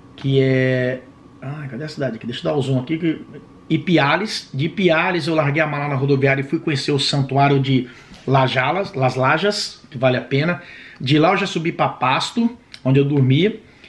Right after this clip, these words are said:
Fui pro Popayán. Popayán é uma cidade histórica. Cheguei em Cali, passei em Cali. Fui em Bogotá, passei em Bogotá. Medellín. E eu, e, e eu viajava no ônibus leito, né? Tinha ônibus leito. Uma noite era só o ônibus leito, economizando hotel.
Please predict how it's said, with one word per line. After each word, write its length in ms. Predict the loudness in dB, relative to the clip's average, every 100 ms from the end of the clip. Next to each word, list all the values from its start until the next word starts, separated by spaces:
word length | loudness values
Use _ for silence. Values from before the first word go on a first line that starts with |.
| -20 -2
Fui 160 | 0 0
pro 140 | 0
Popayán. 500 | 2 2 2 2 -2 -6 -20 _ _ _ _ _
Popayán 300 | -18 -2 2
é 20 | 2
uma 60 |
cidade 420 | 0 2 2 2
histórica. 640 | -4 0 2 2 0 -2 -2 -10 -20 _ _ -20 -20 -20 _
Cheguei 260 | -2 2 2
em 40 |
Cali, 300 | 2 0 0
passei 340 | -2 -6 -4
em 80 | -6
Cali. 420 | 0 0 2 -2 -6 -14 -20
Fui 240 | -2 2
em 20 | 4
Bogotá, 540 | 4 2 2 2 0
passei 320 | 0 -6 -6
em 40 | -4
Bogotá. 640 | -2 -2 0 0 0 -6 -20 _ -20 -20 -20 -20 _
Medellín. 640 | 2 2 4 0 0 -2 -4 _ _ _ _ _ _ _
E 120 | 0 4
eu, 180 | 4 4
e, 460 | 2 4 4 2 -4
e 480 | -4 0 2 2 -2 -4 -14 -2
eu 160 | 2 4
viajava 500 | 4 2 2 0 0
no 120 | 0
ônibus 240 | 2 2
leito, 300 | 4 4 2
né? 100 | -2 -4
Tinha 120 | -4
ônibus 180 | -2 2
leito. 220 | 2 0
Uma 100 | 0
noite 280 | 2 2 2
era 100 | -2
só 140 | -2
o 20 |
ônibus 220 | 0 2
leito, 240 | 4 4 2
economizando 420 | -2 0 2 0
hotel. 380 | -2 0 0 0